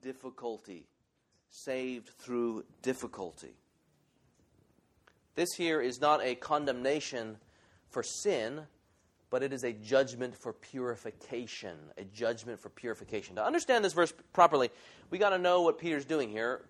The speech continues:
Throughout the book, he reaches back and uses Old Testament terms and phrases and ideas,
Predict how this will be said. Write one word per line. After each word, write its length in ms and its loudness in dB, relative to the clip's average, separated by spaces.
Throughout 300 6
the 40 -4
book, 240 6
he 180 -8
reaches 340 -4
back 420 8
and 100 -4
uses 240 -4
Old 280 4
Testament 380 2
terms 340 0
and 120 -6
phrases 440 2
and 80 4
ideas, 440 0